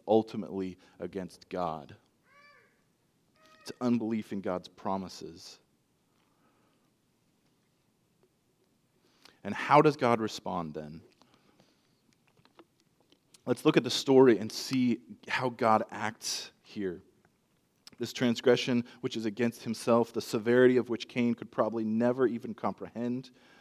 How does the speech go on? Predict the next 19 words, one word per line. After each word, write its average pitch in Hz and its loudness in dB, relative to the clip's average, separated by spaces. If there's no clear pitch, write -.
What 120 2
does 117 -4
God 95 -8
do? 127 0
We 107 -10
see 123 -4
that 113 -4
God 110 4
is 101 -4
immediately 131 -2
and 107 -10
incredibly 107 -8
gracious. - -12
God 110 -14
is 104 -12
immediately 113 -2
and 104 -10
incredibly 104 -8
gracious. - -10